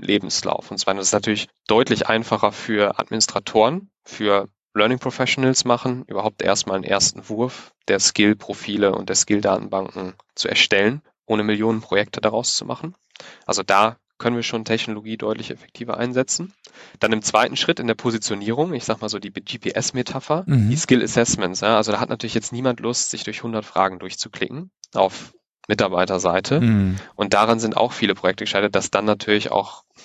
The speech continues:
Speaker 1: ja, Datenquatsch bei rausgekommen ist,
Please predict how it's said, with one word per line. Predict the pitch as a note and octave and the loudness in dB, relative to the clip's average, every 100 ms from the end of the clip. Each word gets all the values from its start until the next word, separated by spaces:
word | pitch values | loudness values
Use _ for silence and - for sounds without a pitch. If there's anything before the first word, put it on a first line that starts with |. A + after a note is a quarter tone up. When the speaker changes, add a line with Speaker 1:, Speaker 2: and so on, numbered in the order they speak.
| _ - | _ -6
Speaker 1:
ja, | - - - | -6 -4 0
Datenquatsch | G#2+ - - - F#2 - | 2 0 -2 -2 -2 0
bei | F#2 | 0
rausgekommen | F#2 A2+ - - F2 F2+ | 2 0 -2 -6 -6 -4
ist, | A#2+ C#3+ - | 0 0 0